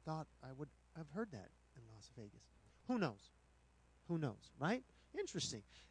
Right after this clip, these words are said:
It's, it's important to note that Paul established the church in Corinth on his second missionary journey, and he was there a year and a half.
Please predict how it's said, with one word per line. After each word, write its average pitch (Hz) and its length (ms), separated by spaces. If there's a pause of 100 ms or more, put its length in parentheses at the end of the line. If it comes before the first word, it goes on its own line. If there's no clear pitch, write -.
It's, 185 300 (100)
it's 190 180
important 254 420
to 214 80
note 214 340
that 156 160 (480)
Paul 202 340
established 185 720
the 165 60
church 175 360
in 156 80
Corinth 165 340
on 143 120
his 139 120
second 165 440
missionary 190 500
journey, 202 340
and 147 120
he 151 100
was 147 140
there 147 160
a 135 60
year 123 180
and 123 100
a 113 40
half. 95 280